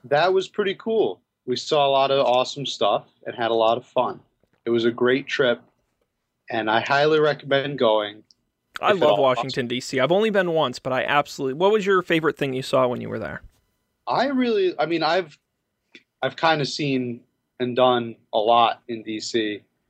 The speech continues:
Speaker 1: but one thing that I never get tired of seeing is, uh, George Washington's house. I recommend it. Now, that's not officially in D C. That's in a little bit further south in Virginia. That's in Mount Vernon.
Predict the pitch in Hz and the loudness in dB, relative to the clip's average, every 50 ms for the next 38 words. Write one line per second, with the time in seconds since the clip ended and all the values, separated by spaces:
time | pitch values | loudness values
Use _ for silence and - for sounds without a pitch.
0 | _ _ _ _ _ _ - 143 139 131 127 123 - - _ _ - 123 139 175 | _ _ _ _ _ _ -2 0 2 4 2 2 0 -4 _ _ -4 0 0 2
1 | 214 226 208 - - 147 127 113 110 107 110 110 120 _ - 120 117 117 117 120 | 2 0 -2 -2 -2 -2 -2 -2 -4 -8 -12 -18 -20 _ -10 -2 0 2 4 4
2 | 117 113 113 - _ _ - 123 120 120 127 131 151 165 160 156 165 147 131 127 | 4 2 0 -2 _ _ -6 -4 -4 -2 0 0 0 0 2 2 0 0 2 0
3 | 123 123 - - 123 117 113 110 107 104 104 98 - - - 120 113 107 101 98 | -2 -2 0 0 2 2 4 2 2 -2 -4 -8 -8 -4 -2 -2 -2 -4 -6 -10
4 | 98 _ _ _ _ _ _ _ _ _ _ _ _ - 117 113 113 107 107 107 | -14 _ _ _ _ _ _ _ _ _ _ _ _ -6 -4 -4 -2 -2 -4 -4
5 | 107 107 107 107 - - - - - 120 110 110 113 113 120 139 160 180 160 151 | -4 -4 -6 -6 -8 -10 -8 -4 0 2 2 2 2 0 0 2 2 2 0 0
6 | 160 151 151 170 156 - 190 165 135 147 135 117 - 151 175 180 - - - - | 0 2 2 2 0 0 -4 -4 -4 -4 -6 -6 -4 -2 -2 -2 -2 -4 -4 -4
7 | - - - - - _ _ _ _ _ _ _ _ _ _ - 123 127 139 147 | -4 -4 -6 -10 -20 _ _ _ _ _ _ _ _ _ _ 0 2 4 4 2
8 | 147 - 151 156 151 - 113 139 147 151 170 190 185 202 202 190 175 165 147 - | 2 0 0 0 0 0 0 2 2 2 2 2 0 0 0 2 2 2 2 2
9 | 185 175 151 - - 165 151 135 127 123 117 113 107 104 - - 101 95 98 104 | 0 0 0 0 -2 -2 0 0 0 -2 -2 -6 -8 -8 -8 -6 -6 -6 -4 -4
10 | 113 117 113 - - 127 120 113 117 113 - - 117 123 131 127 120 120 123 120 | -4 -4 -4 0 0 0 0 0 -2 -4 -4 -2 2 2 4 4 4 2 0 -2
11 | - - 131 127 117 117 113 - - 123 113 110 - - 120 113 110 107 107 107 | 0 2 2 2 4 2 2 2 2 4 4 4 2 0 -6 -6 -4 -4 0 0
12 | 135 139 131 117 110 104 101 104 107 - - 110 104 104 110 107 98 101 107 127 | 0 2 2 0 -2 -2 -2 -4 -4 -4 -6 -6 -4 -2 0 0 0 0 2 2
13 | 147 151 135 113 104 101 | 2 2 2 0 -4 -6